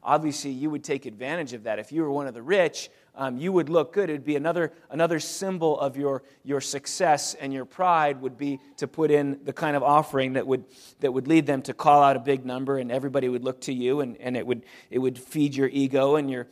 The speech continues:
your, your sense of self and all of that. And, and, and, and these rich that Jesus is talking about are probably, there's a strong overlap between the ones who've been challenging him on these last five engagements with him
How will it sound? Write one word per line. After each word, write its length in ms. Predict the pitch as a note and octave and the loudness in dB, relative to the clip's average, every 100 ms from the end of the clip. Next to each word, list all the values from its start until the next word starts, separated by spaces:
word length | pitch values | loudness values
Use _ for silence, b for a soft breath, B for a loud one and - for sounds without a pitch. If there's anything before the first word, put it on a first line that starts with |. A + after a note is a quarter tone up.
| B B B | B B B
your, 260 | B2 B2+ B2+ | -2 0 0
your 180 | B2 B2 | -2 -6
sense 360 | - C3 - | -4 -4 -6
of 80 | B2 | -6
self 360 | - A#2+ C3+ C#3+ | 0 2 2 -2
and 120 | G#2+ | -2
all 160 | A#2+ | 0
of 80 | A#2+ | 2
that. 360 | B2 F3+ - B B B | 2 0 0 B B B
And, 160 | F3 | -2
and, 200 | E3+ E3 | 0 -6
and, 340 | E3 E3 E3 D#3+ | -2 -4 -4 -4
and 200 | D3+ E3 | -2 -2
these 220 | F#3 C#3+ | -2 -4
rich 640 | C#3+ D#3 A3 A#3+ - - - b | -8 2 2 4 -2 -6 -10 b
that 160 | C#3+ D3+ | -4 -2
Jesus 360 | D3 F#3 D#3 | 0 -2 -4
is 140 | D3 - | -6 -8
talking 480 | - G#3+ B3 F#3 D3 | 2 2 2 -4 -2
about 340 | B2+ C3 C3 | 2 2 2
are 160 | C#3 D3 | 2 0
probably, 540 | D3 - G3 A#3+ G#3 | 0 -2 2 4 4
there's 220 | E3+ D3+ | 4 2
a 40 | D3 | -2
strong 640 | - - F3 G3+ A#3 A3 E3+ | -4 -6 -4 0 0 0 6
overlap 800 | G3+ A#3+ G#3+ D#3+ C3+ C3 C#3+ - | 6 6 2 0 2 0 0 -8
between 480 | C#3 - E3+ E3 D3+ B B | -18 -8 -6 -6 -8 B B
the 100 | D3+ | 0
ones 320 | D3+ F#3 F#3+ | 4 2 2
who've 140 | F#3 C#3+ | -6 -4
been 180 | D3 | -4
challenging 720 | C3 - F#3+ A3 B3 F#3 D3+ B2+ | -4 -6 -4 -2 -4 -4 -6 -10
him 300 | B2+ C3 C#3+ | -10 -8 -4
on 120 | C#3 | -4
these 180 | C3+ C3+ | -4 -2
last 360 | D3 E3 - | -2 -2 -6
five 280 | D#3 D3+ C#3+ | -2 0 0
engagements 640 | C3+ C3+ D#3+ F3 E3+ C3 | -4 0 0 0 -8 -10
with 180 | B2+ A#2+ | -10 -10
him 220 | B2+ C3+ | -8 -10